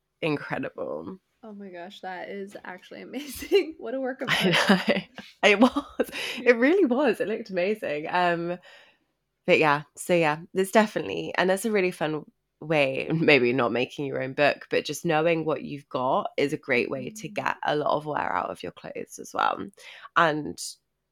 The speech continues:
Speaker 1: trying to wear more of things that are currently underworn, but that you like, you know, like, if you have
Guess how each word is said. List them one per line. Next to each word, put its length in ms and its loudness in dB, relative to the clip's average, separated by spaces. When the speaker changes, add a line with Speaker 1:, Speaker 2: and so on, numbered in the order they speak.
Speaker 1:
trying 280 0
to 240 -6
wear 480 0
more 640 -2
of 140 4
things 500 -4
that 140 2
are 160 0
currently 600 -8
underworn, 840 -8
but 160 2
that 160 -6
you 160 -8
like, 480 -8
you 40 -2
know, 180 -2
like, 180 2
if 160 -2
you 80 -2
have 420 -6